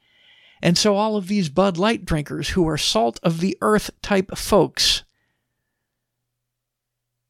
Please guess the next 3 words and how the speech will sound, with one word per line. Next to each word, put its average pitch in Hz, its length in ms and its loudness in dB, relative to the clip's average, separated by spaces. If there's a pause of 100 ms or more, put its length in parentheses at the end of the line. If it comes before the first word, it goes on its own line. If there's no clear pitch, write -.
(840)
decided, 170 680 2 (340)
no. 262 1500 0
<laughs> - 0 -